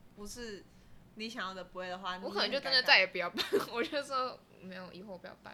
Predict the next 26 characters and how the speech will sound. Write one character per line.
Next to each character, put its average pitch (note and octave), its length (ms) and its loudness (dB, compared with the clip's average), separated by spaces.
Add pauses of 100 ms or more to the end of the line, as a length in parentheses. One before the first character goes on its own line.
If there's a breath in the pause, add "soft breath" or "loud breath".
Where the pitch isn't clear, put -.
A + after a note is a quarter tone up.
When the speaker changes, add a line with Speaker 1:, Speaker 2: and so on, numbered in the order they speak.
Speaker 2:
了。 - 160 -20 (840 loud breath)
你 D#3+ 100 -16
不 F3+ 140 -10
要 A3+ 120 -2
我， F#3+ 160 -4 (260)
我， F#3+ 100 -10 (140)
我 G3 140 -10
那 A3+ 160 -6
个 A#3+ 60 -8
来 E3+ 160 -4
的 F#3 60 -6
时 G#3 40 -10
候 G3 60 -8
你 F3+ 80 -10
不 E3 100 -10
要 F3 100 -6
我 C#3 120 -8
的 E3 80 -10
香， E3+ 220 -14
那 F#3 60 -10
你 E3+ 80 -10
平 F3 160 -18
常 F#3 160 -16
也 G2 60 -18
不 - 220 -20
要， E2+ 100 -14